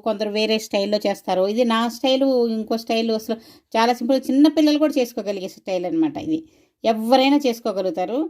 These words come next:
కావాలంటే మీరు చూ-, తప్పకుండా చూసి ట్రై చేయండి, మీకే అర్థమైపోద్ది.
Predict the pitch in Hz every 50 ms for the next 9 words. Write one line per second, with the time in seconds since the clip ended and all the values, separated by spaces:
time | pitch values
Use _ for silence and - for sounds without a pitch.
0 | - _ _ _ - 233 240 262 277 294 294 302 311 285 240 226 - 269 262 247
1 | 240 240 247 233 233 254 254 277 269 262 254 262 - 262 254 - - 247 233 -
2 | 247 240 247 240 277 262 254 247 240 233 254 233 233 226 226 233 247 233 220 196
3 | 214 220 220 214 214 220 208 196 190 202 220